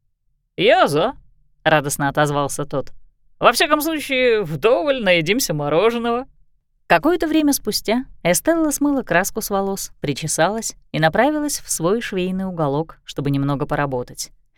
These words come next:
Ей предстояло доделать скрытый карман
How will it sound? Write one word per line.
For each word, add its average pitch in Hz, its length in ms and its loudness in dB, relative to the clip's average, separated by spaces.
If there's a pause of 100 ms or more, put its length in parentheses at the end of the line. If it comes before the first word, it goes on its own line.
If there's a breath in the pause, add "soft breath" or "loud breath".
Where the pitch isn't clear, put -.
(220 soft breath)
Ей 185 280 0
предстояло 254 640 -2
доделать 240 520 -2
скрытый 247 520 -6
карман 208 720 -2